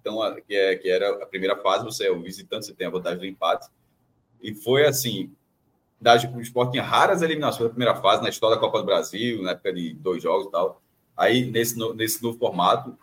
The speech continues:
o Sport simplesmente foi atropelado, pasa-, ah, naturalmente, se, se montou times ruins, se não conseguiu se adaptar ao jogo, assim, obviamente é o problema do Sport, mas foram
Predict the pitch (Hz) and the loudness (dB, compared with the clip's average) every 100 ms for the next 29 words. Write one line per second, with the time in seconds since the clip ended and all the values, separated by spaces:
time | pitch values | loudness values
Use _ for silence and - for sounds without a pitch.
0 | - 113 120 120 - 131 127 117 117 - | -18 -6 -2 -2 -2 -6 -6 -6 -4 0
1 | 139 - 131 - 240 95 - - 82 85 | 0 2 -2 0 2 2 2 0 -2 0
2 | 98 80 80 87 87 90 82 - - _ | 0 2 0 -2 -2 -4 -4 -14 -18 _
3 | _ _ _ _ _ - 110 101 113 - | _ _ _ _ _ -10 -8 -8 -8 -10
4 | 110 98 87 - 117 92 110 127 117 107 | -8 -8 -10 -6 -4 -2 -2 -2 -4 -8
5 | 107 117 113 107 - 110 87 92 135 135 | -12 -10 -2 -2 2 0 0 -2 -4 -4
6 | 85 67 78 95 90 95 - 98 101 95 | -6 -8 -4 -4 -2 -2 0 0 0 -6
7 | - 107 - 113 - 117 143 | -2 -2 0 -4 -2 -4 -4